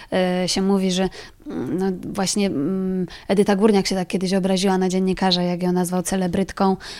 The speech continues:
bo przecież ona nie jest celebrytką. A nie uważam, żeby to tak było,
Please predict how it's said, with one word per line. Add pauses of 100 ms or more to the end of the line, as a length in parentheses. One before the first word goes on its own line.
(140)
bo
przecież
ona
nie
jest
celebrytką. (340)
A (400)
nie
uważam,
żeby
to
tak
było,